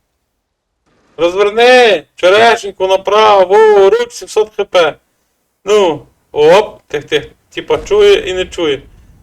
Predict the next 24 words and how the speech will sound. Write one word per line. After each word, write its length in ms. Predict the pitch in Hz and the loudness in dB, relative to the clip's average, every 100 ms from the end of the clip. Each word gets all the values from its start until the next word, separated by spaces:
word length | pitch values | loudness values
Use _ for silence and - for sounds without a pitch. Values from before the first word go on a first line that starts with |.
| _ _ _ | _ _ _
Сюди 420 | 185 156 160 151 | -10 0 2 2
цей 240 | 175 185 - - - - - - | 0 -6 -6 -20 -20 -20 -20 -6
фражик, 580 | - 214 208 185 196 196 | 0 4 4 2 -4 -4
блядь, 320 | 214 - - | -2 -2 -2
хорош, 600 | 170 160 160 160 175 185 - - | 2 4 6 6 4 2 -6 -6
почув, 640 | - - 151 147 151 151 | -6 -6 -6 -6 -8 -12
молодець. 640 | 143 151 156 139 131 - - _ _ _ _ _ | -8 -6 -2 -2 -4 -8 -20 _ _ _ _ _
Замітив 480 | 139 175 196 180 151 | -4 0 0 0 0
карту, 300 | 175 156 165 | 2 0 0
але 160 | 156 160 | 2 0
дивіться, 320 | 165 202 202 | 0 -4 -4
аж 100 | 180 | -4
скільки 300 | 202 196 196 | -6 -8 -8
він 80 | 190 | -8
проїхав, 680 | - 185 208 247 208 151 156 | -6 -6 -6 -4 -4 -2 -2
аж 260 | 156 147 | -2 -2
коли 240 | - 170 165 | -4 -6 -6
він 80 | |
замітив. 440 | 151 160 151 135 131 _ _ _ | -6 -6 -6 -8 -12 _ _ _
Коротше, 320 | 175 196 - 165 | 0 0 0 -2
мі-, 260 | 208 196 | -4 -2
мінімапу, 640 | 170 214 226 226 226 208 | -2 0 0 0 0 -2
блядь, 300 | 196 214 202 | -2 0 0
в-, 140 | 185 | -2